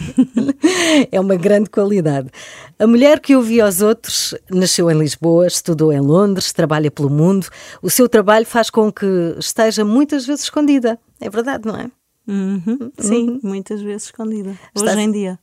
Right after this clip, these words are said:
Speaker 1: Hoje em dia. Está escondida atrás de um pano, de uma lente. Por incrível que pareça, há aqui um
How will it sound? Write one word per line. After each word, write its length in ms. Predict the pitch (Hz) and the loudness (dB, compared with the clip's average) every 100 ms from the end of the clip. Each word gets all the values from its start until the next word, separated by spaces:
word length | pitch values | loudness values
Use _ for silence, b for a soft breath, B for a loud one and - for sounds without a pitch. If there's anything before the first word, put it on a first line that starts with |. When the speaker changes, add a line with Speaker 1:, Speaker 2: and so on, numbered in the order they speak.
| - | -8
Speaker 1:
Hoje 200 | 190 190 | -4 0
em 60 | 240 | 2
dia. 280 | 247 233 175 | 2 2 -2
Está 240 | - 185 | -4 -2
escondida 460 | 160 202 175 175 165 | -2 -2 -2 0 0
atrás 280 | 160 156 151 | -2 -4 -2
de 40 | |
um 80 | 156 | -2
pano, 380 | - 214 233 220 | 0 2 2 0
de 140 | 170 | 0
uma 120 | 147 147 | -2 0
lente. 640 | 170 226 240 226 - - - B B B B B - | 2 4 4 4 0 -10 -16 B B B B B -2
Por 160 | 269 | 4
incrível 420 | 285 247 202 175 170 | 6 6 2 0 -2
que 80 | |
pareça, 360 | - 175 190 - | -2 -2 0 -2
há 20 | |
aqui 160 | 170 185 | -4 -2
um 220 | 175 143 | -2 -2